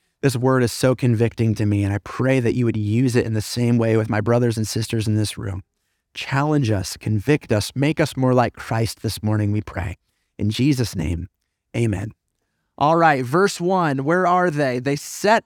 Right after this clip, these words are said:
out from Elim. Let's back up. Fifteen twenty-seven. What does it say about Elim? Look back one verse in your Bible. "Then they came to Elim, where there were twelve springs of water and seventy palm trees.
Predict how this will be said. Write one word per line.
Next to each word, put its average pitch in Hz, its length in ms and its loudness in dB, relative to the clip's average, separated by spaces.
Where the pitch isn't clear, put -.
out 160 320 -2
from 151 560 -2
Elim. 185 600 0
Let's 156 240 -2
back 196 340 -2
up. 156 220 0
Fifteen 196 480 -2
twenty-seven. 160 680 0
What 131 80 0
does 160 100 0
it 147 60 -4
say 156 160 0
about 143 220 0
Elim? 120 340 -2
Look 147 140 0
back 151 200 2
one 160 160 -2
verse 156 240 -2
in 143 60 0
your 135 100 0
Bible. 117 400 -2
"Then 170 160 2
they 226 100 2
came 208 300 0
to 196 180 0
Elim, 202 460 0
where 165 200 0
there 151 120 0
were 143 140 0
twelve 233 600 0
springs 233 460 0
of 196 160 -2
water 175 600 0
and 147 120 -2
seventy 202 560 0
palm 285 360 0
trees. - 560 -6